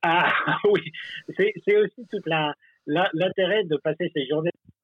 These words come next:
c'est que je pense qu'il faut qu'on soit multitâche, qu'on s'occupe effectivement, euh, moi je, je, je passe beaucoup de temps, euh, à m'occuper, euh, du groupe, de la chaîne, des chaînes et des collaborateurs, mais j'essaye de <laughs> passer aussi pas mal de temps à m'occuper de ma famille. Euh,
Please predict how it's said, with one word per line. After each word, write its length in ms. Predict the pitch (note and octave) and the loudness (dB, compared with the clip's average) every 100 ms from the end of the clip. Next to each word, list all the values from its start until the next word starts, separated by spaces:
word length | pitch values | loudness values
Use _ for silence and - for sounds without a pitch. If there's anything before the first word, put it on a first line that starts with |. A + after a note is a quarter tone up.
| - F3 | -12 -6
c'est 100 | D#3 | -2
que 180 | D3+ C#3+ | 0 -2
je 60 | - | -2
pense 160 | F3 D#3+ | -4 -2
qu'il 160 | C#3+ - | -6 -2
faut 140 | F#3 | -2
qu'on 160 | - C#3+ | 0 0
soit 180 | - | 4
multitâche, 520 | F#3 F#3 F3+ F3+ G3 G#3 - - | 4 2 0 2 0 -2 -10 -4
qu'on 160 | D#3+ | -2
s'occupe 440 | D#3 F3+ E3+ G3+ F#3+ | 0 -2 0 -2 -2
effectivement, 720 | E3 F#3 - F3+ F3 F#3+ F3+ | -2 -2 -2 0 2 0 0
euh, 120 | C#3+ C3+ - _ | -2 -2 -10 _
moi 140 | D3 E3+ | -2 -2
je, 180 | D3+ C#3 B2 | 0 0 0
je, 160 | C3+ C3 | -2 -2
je 80 | B2 | -6
passe 220 | C3 F3 C3 | -2 -2 0
beaucoup 260 | G3 - F#3 | -2 -2 -8
de 80 | - | -2
temps, 240 | F#3+ F3+ E3+ - - - | 0 0 -2 -12 -16 -8
euh, 60 | C3+ C3+ B2+ C3 | -6 -6 -6 -6
à 60 | B2 | -4
m'occuper, 600 | C#3+ C#3 D3+ D#3+ D#3+ D#3+ | -4 -4 -2 0 2 2
euh, 140 | C3+ C3 _ _ - | 2 -2 _ _ -20
du 200 | A#2+ C#3 | -10 -4
groupe, 260 | D3+ A#3+ - | -2 -2 -4
de 180 | D3 C#3 | -4 0
la 140 | C#3 | 0
chaîne, 340 | C3+ - G#3+ F3+ | 0 0 0 0
des 180 | D#3+ F#3+ | 0 0
chaînes 360 | - F#3 F#3+ F3+ - | 0 0 0 -2 -2
et 180 | F3 E3 | 0 2
des 140 | C#3+ | -2
collaborateurs, 640 | - C3+ C3+ C3 C3 G3+ A3 - - - | -2 -2 -2 -4 -2 -2 -4 -10 -20 -2
mais 220 | D#3+ C#4+ | 0 2
j'essaye 320 | A3+ - G#3+ | 0 0 0
de 100 | E3 - | 0 -2
<laughs> 100 | - | -4
passer 260 | D#3 D#3+ F#3+ | -4 0 0
aussi 220 | - F3+ | 0 -2
pas 120 | F3 | -2
mal 140 | F3 F3+ | 0 0
de 100 | D#3+ | 0
temps 200 | F#3 F3 | 0 -2
à 40 | |
m'occuper 360 | C#3+ - - C3+ | -2 -8 -6 -6
de 60 | |
ma 80 | A2 - | -6 -4
famille. 320 | F#3 F3+ D4 - - - - | -2 0 -4 -8 -16 -20 -6
Euh, 180 | C3+ B2 | -2 -2